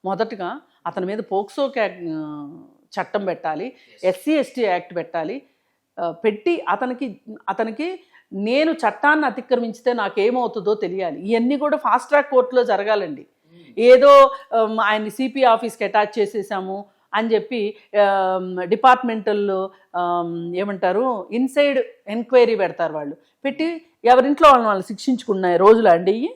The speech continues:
Speaker 2: <laughs>
Speaker 1: ఇప్పుడు మన ముచ్చుమర్రిలో ఏం చేశారు?
Speaker 2: Hmm.
Speaker 1: పిల్లలు హత్య చేస్తే పెద్దలే కదా కాపాడింది, అట్లాగే పోలీస్ డిపార్ట్‌మెంట్ కూడా ఇంతే చేస్తుంది.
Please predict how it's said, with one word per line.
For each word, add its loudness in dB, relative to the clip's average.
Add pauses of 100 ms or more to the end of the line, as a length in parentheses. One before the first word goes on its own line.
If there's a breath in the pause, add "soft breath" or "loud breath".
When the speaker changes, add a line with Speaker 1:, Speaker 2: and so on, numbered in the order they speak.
Speaker 2:
<laughs> -14 (260)
Speaker 1:
ఇప్పుడు -6
మన -2
ముచ్చుమర్రిలో 0
ఏం 0
చేశారు? -4
Speaker 2:
Hmm. -20 (260)
Speaker 1:
పిల్లలు 4
హత్య 0
చేస్తే -4 (500)
పెద్దలే 6
కదా 6
కాపాడింది, 2 (540)
అట్లాగే 2
పోలీస్ 2
డిపార్ట్‌మెంట్ 2
కూడా -6
ఇంతే -6
చేస్తుంది. -6